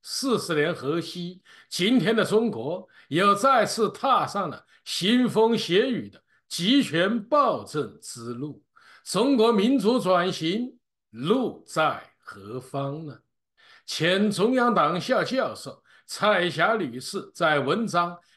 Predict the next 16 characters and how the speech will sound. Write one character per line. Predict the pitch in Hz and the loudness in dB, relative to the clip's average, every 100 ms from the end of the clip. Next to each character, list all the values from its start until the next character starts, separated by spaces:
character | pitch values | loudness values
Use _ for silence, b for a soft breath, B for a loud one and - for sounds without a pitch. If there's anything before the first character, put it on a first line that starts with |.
| b | b
《非 | - 214 233 | 0 2 2
暴 | 233 294 202 | 2 0 0
力 | 131 | -4
抗 | - 196 139 | -4 -4 -4
争 | 101 147 165 - b b | -6 -4 -4 -6 b b
与 | 120 185 185 | 0 2 2
中 | 180 208 262 | 2 0 0
国 | 165 196 | 0 0
政 | 208 277 202 | 0 -2 -4
治 | 139 180 | -6 -8
的 | 113 - b b | -8 -12 b b
和 | - 185 269 | 0 4 4
平 | - 202 240 | 2 0 -2
转 | 240 170 131 | 0 0 0
型》 | 131 131 190 | -4 -6 -6
中 | 160 160 165 165 | -2 -2 -4 -10